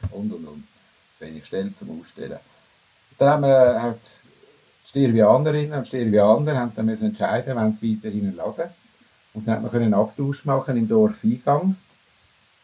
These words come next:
mit einem Stall, den man abgerissen hat. Und dafür haben wir dann im zweitausenddrei können dort den Laden wieder eröffnen.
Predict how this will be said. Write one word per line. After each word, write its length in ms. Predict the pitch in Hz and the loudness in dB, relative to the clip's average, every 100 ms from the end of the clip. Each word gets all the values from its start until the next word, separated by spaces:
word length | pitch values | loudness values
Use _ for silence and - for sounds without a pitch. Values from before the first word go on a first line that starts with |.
| _ _ _ - _ | _ _ _ -20 _
mit 180 | 107 95 | -12 -6
einem 160 | 101 92 | -4 -2
Stall, 400 | 104 107 147 127 | 0 2 0 -2
den 100 | 110 | -6
man 100 | 113 | -4
abgerissen 560 | 123 127 120 123 - 120 | -4 -4 -8 -8 -8 -6
hat. 200 | 113 113 | -6 -6
Und 180 | 98 98 | -12 -12
dafür 240 | 95 95 | -14 -12
haben 140 | 95 95 | -14 -14
wir 80 | - | -12
dann 280 | 85 90 - _ _ | -12 -14 -20 _ _
im 100 | - - | -20 -2
zweitausenddrei 1040 | 101 98 98 98 95 95 85 - 104 147 | 0 0 -2 -8 -8 -12 -14 -4 -2 -2
können 280 | - 110 95 | -2 -4 -4
dort 400 | 98 95 - 92 _ _ _ _ - | -8 -12 -16 -20 _ _ _ _ -12
den 80 | 90 | -6
Laden 300 | 92 98 95 | -6 -4 -6
wieder 220 | 95 92 | -4 -6
eröffnen. 520 | 87 90 92 - 101 | -8 -10 -12 -14 -14